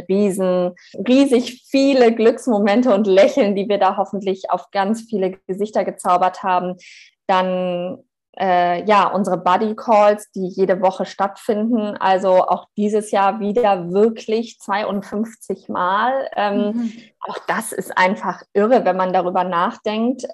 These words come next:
Speaker 1: Was gab's noch für tolle Aktionen? Wir haben irgendwie so viel gemacht. Sicherlich haben wir auch trotz Corona es wieder geschafft, in einigen, ähm,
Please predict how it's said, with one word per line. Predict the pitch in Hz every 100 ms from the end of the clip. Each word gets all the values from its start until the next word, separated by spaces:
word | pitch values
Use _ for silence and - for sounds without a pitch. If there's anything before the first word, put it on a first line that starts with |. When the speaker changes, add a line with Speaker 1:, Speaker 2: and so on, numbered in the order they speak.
| - _
Speaker 1:
Was | 214 -
gab's | 208 196
noch | 233 247
für | 220 -
tolle | - 214 220 190
Aktionen? | 208 - - 226 247 185
Wir | 196
haben | 214
irgendwie | - 202 202
so | 196
viel | 190 - 254
gemacht. | 254 175 135 151 - -
Sicherlich | 196 226 254 208 202 220
haben | 214
wir | 190
auch | 196
trotz | - 226 226
Corona | - 190 202 208 202
es | -
wieder | 202 190
geschafft, | 190 - 190 - -
in | 196 190
einigen, | 185 190 196 185 185 180
ähm, | 175 180 180 180 175